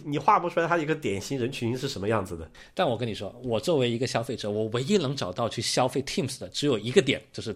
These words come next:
Speaker 2: 我能找到的它的亮点，就是它的卷饼。<laughs>
Speaker 1: 但是它在加拿大也是这个早餐店啊，就是，呃，如果一定要类比的话，我大家，嗯，这个 Tim Horton 这个品牌，找一个跟中国比较像，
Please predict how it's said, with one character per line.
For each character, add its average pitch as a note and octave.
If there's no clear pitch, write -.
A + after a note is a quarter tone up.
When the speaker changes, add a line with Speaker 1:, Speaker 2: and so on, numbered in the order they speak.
Speaker 2:
我 A#2
能 C3+
找 C3+
到 C3
的 A#2+
它 D3
的 B2
亮 A#2+
点， F#2+
就 -
是 D3
它 D#3
的 C3+
卷 C3
饼。 B2+
<laughs> -
Speaker 1:
但 B3
是 G3+
它 A3
在 G3+
加 G3+
拿 G3
大 F#3
也 A2
是 A#2+
这 C#3+
个 A2+
早 G#2+
餐 A2
店 A2+
啊， F#2+
就 A#2
是， G2+
呃， G2+
如 A#2
果 F#3
一 C3+
定 -
要 G#3
类 G3
比 A2+
的 F#2+
话， A2
我 G2
大 B2+
家， A#2+
嗯， F#2+
这 D3+
个 B2+
Tim -
Horton D#3+
这 B2+
个 C#3
品 G#2+
牌， G2+
找 D#2+
一 F2+
个 G#2+
跟 A2+
中 B2+
国 A2
比 F#2
较 G2
像， F#2